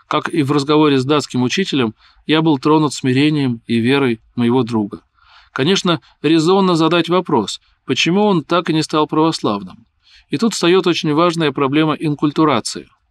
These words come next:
Для многих, даже теоретически согласных с правотой православия, оно остается чужой – русской, греческой, румынской,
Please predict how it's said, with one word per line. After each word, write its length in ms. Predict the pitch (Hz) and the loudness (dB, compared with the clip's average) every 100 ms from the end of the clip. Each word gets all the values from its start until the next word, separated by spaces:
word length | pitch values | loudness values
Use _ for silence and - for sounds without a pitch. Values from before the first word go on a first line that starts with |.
| _ _ | _ _
Для 200 | 131 147 | -2 0
многих, 460 | 160 214 175 113 - _ _ _ | 2 2 0 -2 -6 _ _ _
даже 220 | 156 139 139 | -2 -2 0
теоретически 600 | 160 160 151 160 - 156 | 2 2 0 -2 -2 -4
согласных 560 | 156 151 160 139 131 | -2 0 0 -2 -6
с 40 | - | -6
правотой 400 | 135 139 135 131 | -2 0 0 0
православия, 760 | 120 127 131 202 202 165 117 - _ _ | 0 0 0 0 0 0 -2 -8 _ _
оно 320 | 135 156 190 | 0 2 2
остается 480 | 170 160 160 165 165 | 0 2 2 2 -2
чужой – 540 | - 165 147 107 90 _ _ _ | 0 2 2 0 -4 _ _ _
русской, 480 | - 165 196 - 147 | -2 0 0 0 -4
греческой, 720 | 123 143 180 180 156 - 131 | 0 2 2 0 -4 -2 -2
румынской, 760 | 127 139 160 185 160 151 135 | 0 2 2 0 -2 -2 -2